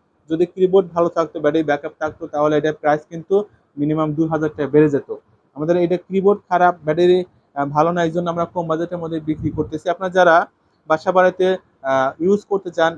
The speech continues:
এক্সট্রা কিবোর্ড দিয়ে সরাসরি চার্জার লাগিয়ে চালাতে চান, তারা কিন্তু এটা নিতে পারবেন। আর এই ল্যাপটপটা আমরা প্রাইস রাখছি মাত্র ছয় হাজার পাঁচশো টাকা। ছয় হাজার পাঁচশো টাকার মধ্যে পেয়ে যাচ্ছেন আপনারা Core আই থ্রি সেকেন্ড জেনারেশন ল্যাপটপ। আর এই Core আই থ্রি সেকেন্ড জেনারেশন ল্যাপটপ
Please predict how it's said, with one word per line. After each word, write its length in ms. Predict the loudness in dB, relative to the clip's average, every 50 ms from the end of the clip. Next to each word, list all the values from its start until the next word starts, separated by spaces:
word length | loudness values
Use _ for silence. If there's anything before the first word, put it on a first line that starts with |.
| -8 _ _ -20 _ -8
এক্সট্রা 300 | -8 -8 -8 -6 -6 -6
কিবোর্ড 460 | -6 -2 -4 -4 -2 -2 -4 -4 -2
দিয়ে 240 | 0 0 0 0 0 -4 _ _ _
সরাসরি 360 | 0 0 0 2 2 0 0
চার্জার 380 | 2 0 0 0 2 0 0
লাগিয়ে 320 | 2 2 2 2 0 -4 -6 -4
চালাতে 280 | -2 -2 -2 -4 -4 _ _
চান, 200 | -6 -6 -6 -6 -8
তারা 160 | -4 -4 -4
কিন্তু 220 | -4 -6 -6 -4 -2
এটা 200 | -2 -2 -2 -2
নিতে 240 | -4 -6 -6 -4
পারবেন। 360 | -4 -4 -4 -2 -2 -4 -4 -4 -10 _ _ _ _ _ _ -4
আর 140 | 0 2
এই 100 | 4 6
ল্যাপটপটা 460 | 6 6 4 4 2 -2 0 2 2 2
আমরা 220 | 2 2 0 -2
প্রাইস 380 | -2 -2 -4 -4 -4 -4 -6 -10
রাখছি 280 | -12 -12 _ _ -16
মাত্র 400 | -8 -6 -6 -6 -6 _ -8 -8
ছয় 260 | -8 -8 _ -4 -2
হাজার 240 | -2 -2 -2 -4 -4
পাঁচশো 300 | -4 -6 -6 -8 -8 -12
টাকা। 340 | -12 -8 -2 -2 -2 -2 -2 _ -18 _ _ _ _ _ _ _ -6
ছয় 80 | -6
হাজার 180 | -2 -2 -2 -2
পাঁচশো 300 | -2 -6 -6 -8 -8 -8
টাকার 200 | -4 -4 -2 -2
মধ্যে 220 | -2 -4 -4 -6 -6
পেয়ে 140 | -6 -6 -2
যাচ্ছেন 240 | -2 -4 -4 -4 -8
আপনারা 240 | -10 -8 -6 -8 -8
Core 260 | -8 _ -4 -2 -2
আই 120 | -2 -2
থ্রি 340 | -4 -4 -2 0 0 0 0 -4 _ _ _ _ _ _ _ -6
সেকেন্ড 320 | -6 -4 -4 -4 -2 -2
জেনারেশন 380 | 0 0 0 -2 -2 -4 -4 0
ল্যাপটপ। 360 | 0 -2 -2 -2 -8 -10 -10 -10 -18 _ _ _ _
আর 120 | 0 2 2
এই 100 | 2 2
Core 180 | 2 2 4
আই 80 | 4 2
থ্রি 200 | 4 2 2 2
সেকেন্ড 340 | 2 0 -2 0 0 0 2
জেনারেশন 480 | 2 2 2 2 0 -2 -2 -4 -2
ল্যাপটপ 300 | -2 -2 -2 -2 -8 -12